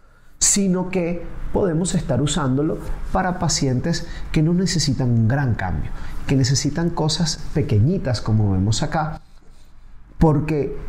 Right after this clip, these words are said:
lo que vamos a necesitar muchas veces es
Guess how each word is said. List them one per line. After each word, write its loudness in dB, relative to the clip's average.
lo 4
que 0
vamos 2
a 2
necesitar 2
muchas 2
veces 0
es 0